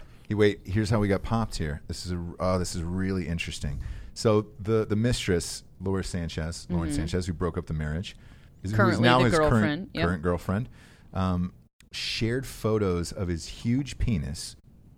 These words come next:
Speaker 1: with all of her girlfriends, and then the girlfriends were the ones that leaked them to the National Enquirer. Son of
Speaker 2: Dude,
Speaker 1: a bitch,
Speaker 2: sharing
Speaker 1: dude.
Speaker 2: dick pics with your girlfriends?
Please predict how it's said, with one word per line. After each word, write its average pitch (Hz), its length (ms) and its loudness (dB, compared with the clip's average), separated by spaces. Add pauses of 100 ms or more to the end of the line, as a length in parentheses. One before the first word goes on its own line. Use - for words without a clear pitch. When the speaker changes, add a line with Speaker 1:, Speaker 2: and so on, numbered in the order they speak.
Speaker 1:
with 95 440 0
all 98 200 2
of 101 120 0
her 107 180 -2
girlfriends, 82 760 -2 (300)
and 95 200 0
then 95 300 0 (340)
the 98 120 -4
girlfriends 92 800 0
were 92 80 -2
the 87 100 -4
ones 87 480 -2
that 85 300 -4
leaked 90 360 -4
them 82 200 0
to - 160 -6
the 82 80 -4
National 78 520 -4
Enquirer. 90 680 -6 (1200)
Son - 480 -6
of 113 120 -2
Speaker 2:
Dude, 214 260 2
Speaker 1:
a - 80 2
bitch, 185 100 0 (180)
Speaker 2:
sharing 214 600 2
Speaker 1:
dude. - 100 -14
Speaker 2:
dick 170 280 -4
pics 196 300 0
with 180 160 -6
your 156 100 0
girlfriends? 190 840 -4